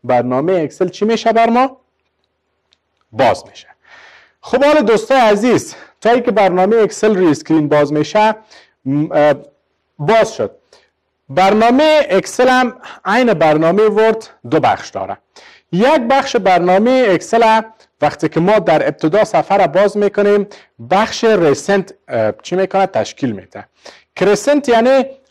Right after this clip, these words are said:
امو حالتهای را بر ما نشان می‌ده که ما یک بار امو، اه، داکومنت های امو ورک بوک ها چی شده باشه؟ باز شده باشه.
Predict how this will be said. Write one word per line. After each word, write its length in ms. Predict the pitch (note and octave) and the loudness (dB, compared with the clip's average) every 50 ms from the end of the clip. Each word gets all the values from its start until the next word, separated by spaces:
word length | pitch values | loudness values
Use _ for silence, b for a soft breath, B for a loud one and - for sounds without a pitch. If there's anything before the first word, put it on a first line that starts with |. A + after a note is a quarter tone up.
| - - | -6 -2
امو 360 | D#3 F3+ G#3 A#3+ C#4 C#4 C4 | 0 0 2 2 2 2 2
حالتهای 720 | G#3 - - E3 E3 E3+ E3+ E3 E3+ - A3 B3+ C#4 C4 | 0 0 2 2 2 4 2 0 0 2 2 4 4 4
را 120 | B3 G3+ | 4 2
بر 180 | D#3+ D#3 D3 C#3+ | 2 2 0 2
ما 160 | D3 C#3+ C#3+ | 0 -2 -2
نشان 340 | C#3 C3 - - C#3+ C3 C3+ | -4 -6 -6 -4 -4 -4 -2
می‌ده 280 | C3 B2+ B2 - C3 | -2 -4 -2 -2 -4
که 120 | - - D3 | -4 -4 -6
ما 440 | D#3 F3+ G3+ A3+ A#3 A3+ - - _ _ _ _ _ _ _ _ _ _ _ _ _ _ _ _ _ _ _ _ _ - | -2 0 2 2 2 2 0 -6 _ _ _ _ _ _ _ _ _ _ _ _ _ _ _ _ _ _ _ _ _ -6
یک 240 | C#3 D3 D#3 E3 D3+ | -2 0 0 0 0
بار 300 | D#3+ F#3+ F#3+ F3+ - B B B B B B B | 0 0 0 0 0 B B B B B B B
امو، 480 | - B2 D3 F3+ G#3+ A#3+ A#3+ A#3 A3 - - _ - | -4 -4 -2 0 0 0 0 -2 -2 -6 -12 _ -4
اه، 200 | C#3 C3 C3 B2+ | -2 0 0 -2
داکومنت 600 | A#2+ A#2 C#3 C3 B2+ - C#3+ C#3 C#3 C#3+ C#3+ - | -2 0 -2 -2 -2 -4 -6 -6 -6 -6 -2 0
های 120 | F#3 F3+ | 2 2
امو 260 | F3 E3+ F3+ F#3 E3+ | 2 2 0 0 -2
ورک 220 | C#3+ C3+ C3 B2 A2+ | 0 0 -2 -2 -4
بوک 300 | A2+ A#2+ B2 C3 B2 - | -8 -6 -4 -4 -4 -2
ها 140 | F#3+ F#3+ F3+ | -2 -2 -2
چی 160 | - - G3 | -2 -6 -8
شده 240 | - G#3 G#3 G#3 G3 | -4 -2 0 0 0
باشه؟ 280 | G3+ G3+ - - G#3 | 0 -2 0 -2 -4
باز 300 | D#3 C3 C#3 B2+ A#2 - | -2 0 0 0 0 0
شده 240 | - - G2 F#2 F#2 | -4 -10 -8 -8 -8
باشه. 320 | G2 F#2+ - - - - | -8 -12 -14 -14 -20 -20